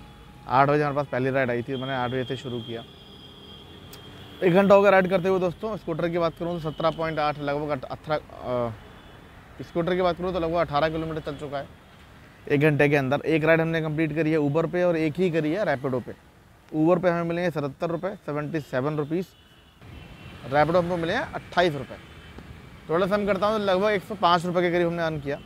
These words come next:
तो ये आज की एक घंटे की कमाई है। एक घंटे scooter drive किया, अठारह किलोमीटर चलाया और एक सौ पाँच रुपये earn किए हैं। इस video में सिर्फ इतना ही दोस्तों।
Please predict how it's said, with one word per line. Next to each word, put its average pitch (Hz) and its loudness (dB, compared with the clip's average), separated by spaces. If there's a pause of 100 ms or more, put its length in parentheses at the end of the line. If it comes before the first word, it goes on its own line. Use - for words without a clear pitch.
(920)
तो 160 2
ये 156 4
आज 175 2
की 185 -2
एक 170 0
घंटे 151 0
की 151 -2
कमाई 151 -2
है। 175 -4 (380)
एक 208 8
घंटे 214 6
scooter 226 2
drive 208 4
किया, 226 2
अठारह 185 2
किलोमीटर 208 0
चलाया 196 2 (180)
और 160 -4
एक 202 -4
सौ 208 -8
पाँच 170 -2
रुपये 170 0
earn 165 0
किए 156 -2
हैं। 175 -4 (880)
इस 185 4
video 220 6
में 226 4
सिर्फ 220 6
इतना 214 2
ही 226 2
दोस्तों। 214 -2